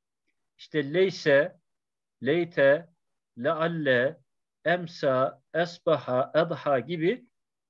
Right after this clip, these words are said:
e, kelimeler bunların kânenin ve innenin ismi ve haberi oluyor. Çok fa-, fazla böyle nahiv şeylerine dalmak istemiyorum da. E, kânenin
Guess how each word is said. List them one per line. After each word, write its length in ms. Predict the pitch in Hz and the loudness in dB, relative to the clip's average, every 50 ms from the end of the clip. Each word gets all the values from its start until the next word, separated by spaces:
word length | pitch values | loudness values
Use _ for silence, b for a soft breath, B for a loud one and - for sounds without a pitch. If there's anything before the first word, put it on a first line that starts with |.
| _ _ - | _ _ -4
e, 1080 | 127 123 123 120 120 120 120 117 117 117 117 117 113 113 113 110 110 110 110 113 123 131 _ | -2 2 2 4 4 4 4 4 4 4 4 2 2 2 0 0 -2 -4 -6 -8 -12 -16 _
kelimeler 680 | - - 175 190 180 165 151 135 147 185 233 247 - _ _ _ _ _ _ _ _ _ | -2 0 0 2 2 2 2 2 2 2 0 -2 -8 _ _ _ _ _ _ _ _ _
bunların 500 | 220 226 214 190 185 202 233 214 180 _ _ _ _ _ - - | -4 -4 0 2 2 0 0 -6 -10 _ _ _ _ _ -6 -2
kânenin 540 | 196 208 208 196 175 160 156 170 208 196 175 | 0 0 0 0 -2 -4 -4 -6 -6 -4 -4
ve 120 | 185 - | -4 -4
innenin 500 | 196 208 196 175 156 151 160 208 202 - - | -2 -4 -2 -2 -2 -2 -2 -4 -6 -8 -12
ismi 360 | 170 - - _ 165 190 202 | -14 -16 -8 _ -6 -2 -2
ve 60 | 214 | -2
haberi 340 | 175 165 170 165 175 180 175 | 2 2 2 2 2 2 2
oluyor. 320 | 165 135 110 113 110 110 - _ _ _ _ _ | 2 0 0 -2 -4 -4 -8 _ _ _ _ _
Çok 260 | - - 185 180 - | -8 -8 -8 -8 -8
fa-, 180 | 180 165 - | -14 -14 -14
fazla 320 | - - 170 175 170 170 165 | -4 -2 -2 0 0 0 0
böyle 200 | 175 170 170 143 - | 0 0 0 -2 -4
nahiv 420 | 156 147 156 156 160 175 175 151 | -6 -4 -2 -2 -2 -2 -4 -4
şeylerine 500 | - - 160 156 160 165 165 156 147 139 | -6 -4 -2 0 0 0 0 -2 -2 0
dalmak 320 | 151 151 156 156 151 143 | -2 -2 0 -2 -6 -6
istemiyorum 560 | - - - - 170 208 254 240 175 131 117 110 | -8 -14 -10 -8 -6 -4 -4 -4 -2 -2 -2 -2
da. 220 | 107 101 - _ _ _ b b b b b b b b b b _ _ _ | -2 -4 -4 _ _ _ b b b b b b b b b b _ _ _
E, 380 | 135 123 120 123 123 120 120 120 120 123 - _ - | -4 -2 0 2 2 2 0 0 -2 -6 -12 _ 0
kânenin 600 | - 233 240 240 214 185 165 175 233 247 - - | 0 2 2 2 0 0 0 0 -2 -4 -8 -12